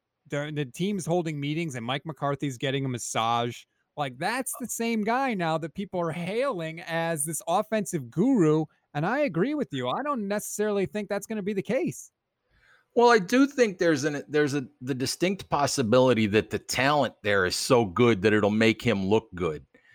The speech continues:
Speaker 2: And, and to be honest with you, I kind of wonder for a long time in Green Bay if that's not what actually happened, because Aaron Rodgers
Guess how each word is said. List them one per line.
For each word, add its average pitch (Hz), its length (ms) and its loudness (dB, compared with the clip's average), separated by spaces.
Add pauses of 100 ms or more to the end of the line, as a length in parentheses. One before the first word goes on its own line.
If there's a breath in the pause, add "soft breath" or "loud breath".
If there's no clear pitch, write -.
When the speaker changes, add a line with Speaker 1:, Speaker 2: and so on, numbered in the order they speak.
(200 soft breath)
Speaker 2:
And, 147 240 0
and 151 200 0
to 156 120 2
be 127 220 4
honest 165 360 2
with 165 160 4
you, 175 200 6
I 135 80 6
kind 185 340 0
of 190 80 4
wonder 127 540 2
for 113 260 2
a 113 60 6
long 117 400 4
time 123 340 2
in 117 160 0
Green 127 380 2
Bay 113 200 6
if 101 140 -2
that's 107 260 0
not 113 360 2
what 107 160 4
actually 101 580 0
happened, 92 560 -2 (500 loud breath)
because 131 720 4 (920)
Aaron 196 380 2
Rodgers 113 760 -2